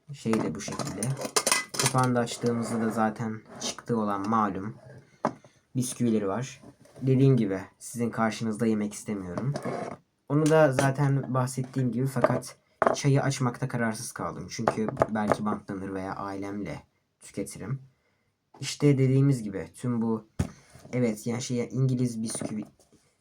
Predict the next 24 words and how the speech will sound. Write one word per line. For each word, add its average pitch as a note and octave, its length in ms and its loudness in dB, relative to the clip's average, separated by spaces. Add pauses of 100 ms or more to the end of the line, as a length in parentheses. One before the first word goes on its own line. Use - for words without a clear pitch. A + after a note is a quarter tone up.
(160)
İngiliz A2 540 -2
kraliyetin G2+ 800 -6
şey G#2 260 -10
yaptığı G2+ 360 -8
gibi F#2+ 260 -6
olarak F#2+ 540 -8 (380)
bu C3+ 80 2
hediyeler A#2 640 2
bana A2+ 160 0
gerçekten A2+ 640 -2
şey, - 360 -4 (380)
bunu C3 300 6
veren B2 260 2
herkese B2+ 480 0
çok - 180 -6
teşekkür A2+ 400 -4
ediyorum F2+ 380 -6
buradan. G2 380 -4 (1600)
Şey - 180 -2
yaparız B2 440 -4
ve C#3 260 6
öyleyse E3+ 640 6 (520)
şimdiki, D#3 540 2
şimdiki C3 720 2